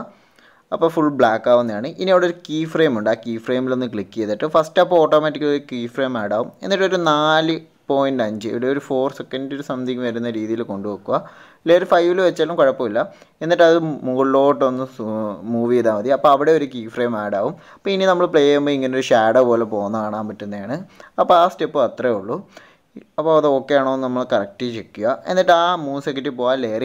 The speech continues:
ക്ലിക്ക് ചെയ്യുക, എഫക്റ്റിൽ പോവുക. എഫക്റ്റിൻ്റെ അകത്ത്, ഏഹ്, ഒരു സാധനം ഡൗൺലോഡ് ചെയ്യാനുണ്ട്. അത് ഇതേപോലെ ഡിസ്ട്രോഷൻ്റെ അകത്ത് മിറേജ് എന്ന് പറഞ്ഞൊരു, ആ, എഫക്റ്റാണ്. അതൊന്ന് just ഡൗൺലോഡ് ചെയ്തെടുക്കുക.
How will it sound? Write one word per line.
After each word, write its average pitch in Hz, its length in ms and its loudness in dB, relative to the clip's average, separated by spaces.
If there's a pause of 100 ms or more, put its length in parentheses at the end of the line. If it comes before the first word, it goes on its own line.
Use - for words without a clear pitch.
ക്ലിക്ക് 107 180 -8
ചെയ്യുക, 113 220 -4
എഫക്റ്റിൽ - 400 -10
പോവുക. 104 240 -4 (440)
എഫക്റ്റിൻ്റെ 170 480 0
അകത്ത്, 139 280 0 (300)
ഏഹ്, 120 120 -6 (100)
ഒരു 120 120 -6
സാധനം 123 300 -2
ഡൗൺലോഡ് 113 260 0
ചെയ്യാനുണ്ട്. 104 280 -8 (100)
അത് 160 100 -4 (140)
ഇതേപോലെ 135 360 0 (100)
ഡിസ്ട്രോഷൻ്റെ 123 640 -4
അകത്ത് 101 220 -4 (640)
മിറേജ് 156 400 2
എന്ന് 156 140 0
പറഞ്ഞൊരു, 127 320 0 (280)
ആ, - 20 -10 (280)
എഫക്റ്റാണ്. 110 460 -6 (100)
അതൊന്ന് 131 340 0
just 120 320 -6
ഡൗൺലോഡ് 110 420 0
ചെയ്തെടുക്കുക. 107 460 -2